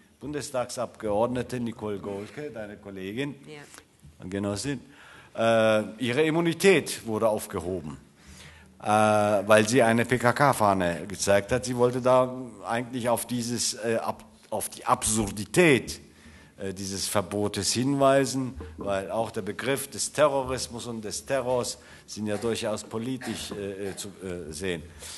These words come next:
Speaker 1: Und dann habt ihr, um die Absurdität nochmal zu erhöhen, zehn oder zwölf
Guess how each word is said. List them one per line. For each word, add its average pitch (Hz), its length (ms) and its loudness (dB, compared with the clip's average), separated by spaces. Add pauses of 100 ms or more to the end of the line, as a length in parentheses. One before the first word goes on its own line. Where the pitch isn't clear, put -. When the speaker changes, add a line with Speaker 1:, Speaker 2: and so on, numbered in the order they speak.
(240)
Speaker 1:
Und 117 160 0
dann 175 300 6
habt 160 420 2
ihr, 147 480 -2 (480)
um 120 300 -2 (240)
die - 160 -10
Absurdität 143 1040 0
nochmal 139 560 -2
zu 143 100 -8
erhöhen, 135 640 -2
zehn 151 340 -4
oder 117 240 -8
zwölf 123 480 -2